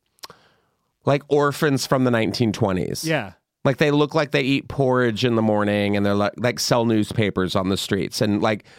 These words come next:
Speaker 1: have tuberculosis at nine. <laughs> Like, "Hello, governor!" Like,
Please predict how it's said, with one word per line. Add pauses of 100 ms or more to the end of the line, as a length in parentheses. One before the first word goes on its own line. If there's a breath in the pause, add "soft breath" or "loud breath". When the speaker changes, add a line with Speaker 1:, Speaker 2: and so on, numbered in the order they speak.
(300 loud breath)
Speaker 1:
have
tuberculosis
at
nine.
<laughs>
Like,
"Hello,
governor!"
Like,